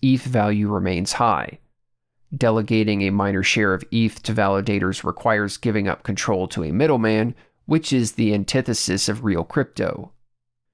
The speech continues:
Similar to Ethereum, Pulse Chain has a high bar of thirty-two million Pulse to be a validator, but there is an expectation that delegation should not involve giving up control of assets.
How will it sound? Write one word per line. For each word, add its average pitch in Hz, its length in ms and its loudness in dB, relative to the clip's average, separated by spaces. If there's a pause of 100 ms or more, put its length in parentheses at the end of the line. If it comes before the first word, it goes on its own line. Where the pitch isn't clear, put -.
(800)
Similar 113 600 0
to 117 340 -2
Ethereum, 110 800 0
Pulse 160 260 0
Chain 107 380 0
has 110 280 0
a 104 100 0
high 107 300 0
bar 107 360 2
of 104 300 -2
thirty-two 123 580 0
million 107 380 2
Pulse 107 480 -2
to 120 100 -2
be 107 340 0
a 101 120 -2
validator, 113 760 2 (720)
but 123 140 2
there 113 160 4
is 107 140 2
an 107 80 2
expectation 104 800 0
that 92 160 -2
delegation 107 760 2
should 104 260 -2
not 104 360 2
involve 104 580 0
giving 127 260 2
up 110 280 0
control 107 640 -2
of 101 220 -4
assets. - 800 -4